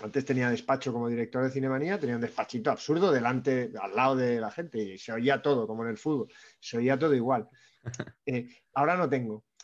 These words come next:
Speaker 1: Pues yo no me siento mal por mí, que yo estoy casi mejor rodeado de gente. Me siento mal porque los demás no pueden expresarse li-, hay un momento que la gente también puede estar hablando de mí mal.
Speaker 2: Claro.
Speaker 1: Sin necesidad de
Speaker 2: Como
Speaker 1: coger e
Speaker 2: corresponde.
Speaker 1: irse a la máquina del café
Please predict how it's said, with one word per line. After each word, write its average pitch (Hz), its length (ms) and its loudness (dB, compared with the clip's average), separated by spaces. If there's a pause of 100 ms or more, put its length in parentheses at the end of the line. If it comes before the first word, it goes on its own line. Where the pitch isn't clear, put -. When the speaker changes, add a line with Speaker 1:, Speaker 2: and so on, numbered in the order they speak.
(200)
Speaker 1:
Pues 135 380 -4
yo 143 240 2
no 226 140 4
me 185 140 2
siento 147 260 0
mal 143 160 2
por 127 120 0
mí, 175 160 0
que 135 140 2
yo 131 80 6
estoy 143 240 0
casi 135 220 0
mejor 127 440 0
rodeado 120 380 -2
de 113 60 -4
gente. 131 240 -10
Me 113 120 -8
siento 135 280 -4
mal 190 240 2
porque 117 560 -4 (200)
los 110 280 -16
demás 135 340 -2 (320)
no 127 160 0
pueden 196 240 4
expresarse 135 580 0
li-, 123 200 0
hay 135 160 4
un 190 80 4
momento 202 440 4
que 151 120 2
la 104 160 -2
gente 180 540 2 (260)
también 160 560 0 (100)
puede 139 560 4
estar 131 480 0 (100)
hablando 131 520 4
de 123 100 4
mí 127 440 0
mal. 139 520 0 (260)
Speaker 2:
Claro. 95 520 0
Speaker 1:
Sin 139 100 -2
necesidad 135 480 2
de 170 80 2
Speaker 2:
Como 170 140 0
Speaker 1:
coger 165 180 0
e 151 40 4
Speaker 2:
corresponde. 139 260 4
Speaker 1:
irse 135 400 -2
a 127 120 0
la 123 100 4
máquina 135 320 0
del 123 100 -2
café 220 600 2